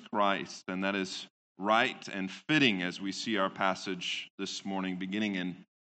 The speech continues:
verse six. So when they had come together, they asked him, "Lord, will you at this time restore the kingdom of Israel?" He said to them, "It is not for you to know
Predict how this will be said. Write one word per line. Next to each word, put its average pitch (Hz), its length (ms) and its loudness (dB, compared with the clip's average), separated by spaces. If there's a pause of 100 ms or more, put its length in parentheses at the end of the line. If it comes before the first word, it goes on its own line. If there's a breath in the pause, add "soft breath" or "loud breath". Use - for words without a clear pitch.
verse 95 220 -4
six. - 580 -4 (760)
So 139 100 2
when 156 100 6
they 160 80 8
had 151 160 8
come 170 220 6
together, 139 580 6
they 131 140 2
asked 143 380 6
him, 101 280 -2 (380)
"Lord, 151 280 6
will 131 140 4
you 139 240 6
at 156 240 8
this 170 220 0
time 123 480 4
restore 143 680 4
the 120 80 2
kingdom 113 720 2 (400)
of 131 160 6
Israel?" 143 420 4 (1080)
He 110 80 -2
said 135 280 2
to 123 100 0
them, 123 180 2
"It 120 80 4
is 117 220 6
not 123 260 6
for 120 80 -2
you 139 240 8
to 139 140 -4
know 123 400 4